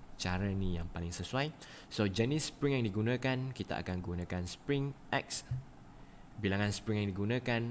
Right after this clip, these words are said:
uh, kita akan guna sebanyak sembilan spring X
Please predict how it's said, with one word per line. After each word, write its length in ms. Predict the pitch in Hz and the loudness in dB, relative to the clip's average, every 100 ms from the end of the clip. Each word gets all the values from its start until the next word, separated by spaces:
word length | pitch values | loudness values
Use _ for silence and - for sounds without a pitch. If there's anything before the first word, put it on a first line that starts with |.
| 117 - - | -4 -8 -4
uh, 160 | 80 82 | -2 -4
kita 240 | - - | -4 -6
akan 240 | - 87 | -4 -4
guna 560 | 90 90 87 87 87 87 - - - | -2 -4 -2 -2 -4 -6 -12 -16 -14
sebanyak 320 | - 85 - | -10 -8 -8
sembilan 480 | - 87 98 143 160 | -6 0 2 2 0
spring 240 | 131 127 - | -2 -2 -2
X 240 | 104 - | -2 -4